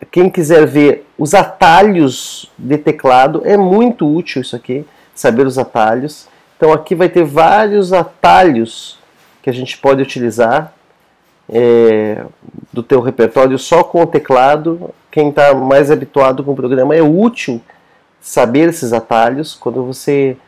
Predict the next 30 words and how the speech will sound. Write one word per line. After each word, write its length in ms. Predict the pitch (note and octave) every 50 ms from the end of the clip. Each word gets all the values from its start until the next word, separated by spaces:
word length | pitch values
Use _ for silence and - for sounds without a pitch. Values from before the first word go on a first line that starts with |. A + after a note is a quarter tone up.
| _ _ _ _ _ _ _ _ _ - -
ah, 320 | - B2 B2 A#2+ A#2 A#2 A2+ -
coloca, 400 | - A#2 A#2 A#2 B2 - C#3 -
por 160 | - A#2+ A#2+
exemplo, 800 | A#2+ A2+ B2 C3 B2 B2+ B2 - A#2+ A#2 A2+ A2 G#2+ G#2+ A2 A#2 A#2+ C3+ _ _ _ _ _ _ _ _ _ _ _ _ _ _ _ _ _ _ _ _ _ _ _ _ _ _ _ _ _
como 220 | - C#3 C#3+ D#3
abrir, 540 | D3 A#2 G2+ A#2+ B2+ D#3 D#3+ E3 D3 G#2+ G2 - - -
o 80 | - -
que, 220 | - - D3 - _ _ _ _ _ _ _
o 240 | - - - G#2 - _ -
que, 100 | D3+ D3
que 120 | - -
cada, 600 | - - D#3 D3 D3 D3 D#3 D3 C3+ B2 - - _ _ _ _ _ _ _ _ _ _ _
cada 280 | - C#3 C#3 B2+ C#3+ C#3
tecla 480 | - - D3+ C#3+ - - - B2 A#2
do, 240 | A2 G#2+ B2 A#2+ - _ _ -
do 120 | B2 B2
teu 120 | - C#3
teclado 400 | C3+ C#3+ C3+ - C3+ B2 B2+ C3+
pode 220 | - - C3 C3 B2+
fazer, 400 | - D#3 D3 A#2+ A2+ G#2 G2+ - _ _ _ _ _ _ _ _ _ _
tá? 300 | - A2+ B2 - - - _ _ _ _ -
Lembrando 540 | C#3+ D3+ D3 B2+ D3 D3+ E3 F3 F#3 G3+ G3+
que 380 | G3+ - - E3+ E3 F3 F3
esses 480 | - - C3 D3+ E3+ E3 - - D3 C3+
atalhos 680 | D3 C3+ - - C#3+ C3 C3+ D3+ D#3 E3 D#3 C#3+ C3+ -
você 100 | - C#3
também 340 | - C#3+ C3 C#3 C#3+ D3+
vai 160 | D3 D3+ C#3+ D3
encontrar 520 | D3 C#3+ - C3 C3 C3 - B2+ - B2+
aqui, 480 | - - _ _ - E3 E3+ F3+ F#3+